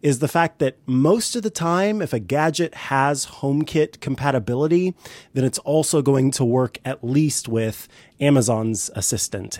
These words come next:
ALEXA. Um, and, and so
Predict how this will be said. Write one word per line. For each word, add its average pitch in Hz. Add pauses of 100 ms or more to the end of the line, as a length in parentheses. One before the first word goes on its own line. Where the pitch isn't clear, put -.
ALEXA. 117 (460)
Um, 113 (120)
and, 139
and 135
so 127